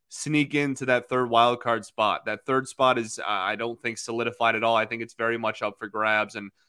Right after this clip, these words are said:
the Red Sox find themselves just a few games out. So just wanted to point out kinda, you know, the, the fact that they, they really had very low expectations by the general public, and,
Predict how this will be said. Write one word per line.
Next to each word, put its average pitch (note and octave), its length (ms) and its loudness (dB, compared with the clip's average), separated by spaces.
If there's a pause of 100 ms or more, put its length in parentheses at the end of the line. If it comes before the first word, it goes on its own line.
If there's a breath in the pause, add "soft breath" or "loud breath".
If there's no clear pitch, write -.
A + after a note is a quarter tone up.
(160)
the - 100 -6
Red A#2 160 0
Sox A2 300 -2
find A2+ 260 -4
themselves G#2+ 400 -6
just G#2 160 -20
a G#2+ 40 -20
few A2+ 260 -10
games G#2+ 320 -4
out. G#2 180 -2
So - 80 -8
just G#3+ 160 -2
wanted C4+ 260 0
to - 80 -20
point G3 220 2
out E3+ 260 4
kinda, C3+ 320 2 (460)
you E3 80 -6
know, D3+ 140 4
the, C3+ 180 -2 (300)
the C#3 80 -8
fact E3 380 4
that C3+ 140 -2
they, D3 300 2
they C#3+ 160 -2
really D3 520 0
had C3 300 -4
very F#3 520 2
low C3+ 320 4
expectations A#2+ 840 -4
by A#2 160 0
the A2+ 80 -4
general A#2+ 380 -4
public, A#2 480 -2
and, G#2 160 -8